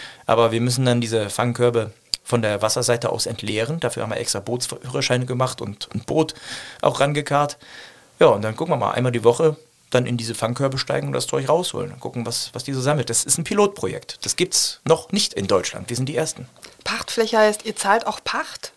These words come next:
Speaker 1: Ja, unter anderem. Gut, das ist noch das verschwindend Geringste, was wir zahlen. Ähm, Genehmigung vom Wasserstraßen- und Schifffahrtsamt, von der Bezirksregierung, von der unteren Naturschutzbehörde und so weiter. Die haben alle Daumen hoch gegeben am Ende.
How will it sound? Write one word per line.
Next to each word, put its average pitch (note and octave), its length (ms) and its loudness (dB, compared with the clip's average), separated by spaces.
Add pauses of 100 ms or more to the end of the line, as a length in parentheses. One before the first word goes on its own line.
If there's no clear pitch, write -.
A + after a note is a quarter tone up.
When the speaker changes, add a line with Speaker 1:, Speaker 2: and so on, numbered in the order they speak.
Speaker 1:
Ja, G2+ 280 0
unter A#2+ 200 2
anderem. - 320 -4
Gut, A#2 160 0
das A2 140 2
ist B2 100 0
noch A#2+ 120 4
das - 180 0
verschwindend A#2 580 -2
Geringste, B2 440 0
was - 140 -4
wir G#2 80 -6
zahlen. B2+ 380 2 (420)
Ähm, G#2 480 0 (180)
Genehmigung A2+ 680 -2
vom A2 220 -2
Wasserstraßen- G#2+ 500 -4
und G2+ 100 -4
Schifffahrtsamt, G2 640 -6
von A#2 140 -2
der G#2+ 60 -4
Bezirksregierung, G#2+ 760 -6
von C#3 160 -2
der A2+ 100 0
unteren - 280 -6
Naturschutzbehörde G#2+ 680 -4
und - 80 0
so G#2+ 80 -6
weiter. A2 200 -4
Die A2 100 -6
haben G#2 80 -2
alle A#2 160 0
Daumen A2 220 0
hoch B2 160 -6
gegeben B2 300 -4
am A#2+ 120 -4
Ende. A#2+ 240 -4